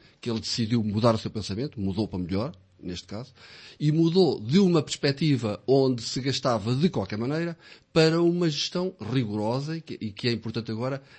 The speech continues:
não hipotecar as gerações futuras. Saudamos muito que ele venha a este campo, porque de facto nós, ao governar, estamos sempre a fazer em nome das populações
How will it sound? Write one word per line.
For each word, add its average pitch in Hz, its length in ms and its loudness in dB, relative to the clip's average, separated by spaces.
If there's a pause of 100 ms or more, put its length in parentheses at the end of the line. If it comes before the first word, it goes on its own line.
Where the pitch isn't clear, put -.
(100)
não 165 400 4
hipotecar 143 400 -4
as 139 80 -2
gerações 139 300 -4
futuras. 147 420 -8 (340)
Saudamos 104 540 -8
muito 113 240 -8
que - 80 -8
ele 101 80 -6
venha 98 220 -8
a - 20 -6
este 90 160 -10
campo, 131 320 -12 (240)
porque 104 220 -14
de - 40 -12
facto - 520 -6
nós, 117 500 -6 (160)
ao 160 180 0
governar, 113 480 -8
estamos 120 300 -8
sempre 104 180 -8
a 101 40 -8
fazer 135 280 -6 (480)
em 143 160 8
nome 139 300 8
das 98 160 -4
populações 117 640 -6